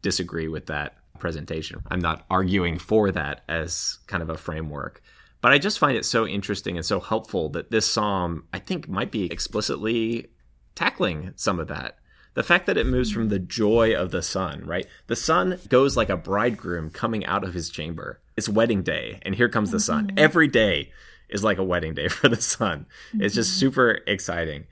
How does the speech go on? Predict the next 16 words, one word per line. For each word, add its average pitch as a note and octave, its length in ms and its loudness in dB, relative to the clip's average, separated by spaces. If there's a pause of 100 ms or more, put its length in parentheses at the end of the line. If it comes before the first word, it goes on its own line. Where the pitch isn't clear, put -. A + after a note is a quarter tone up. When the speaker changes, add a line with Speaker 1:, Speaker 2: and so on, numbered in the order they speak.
(240)
Speaker 1:
And B2 140 0
then B2 80 2
the A2+ 80 0
very C#3 200 6
next C#3 200 -2
thing B2 120 2
we're G#2+ 100 2
gonna G2+ 120 0
start F#2 220 0
talking F#2+ 260 0
about E2 200 0
is E2 120 -6
the D#2 100 -4
law. C#2+ 420 -12 (840)
I F#2+ 120 0
think A#2+ 340 0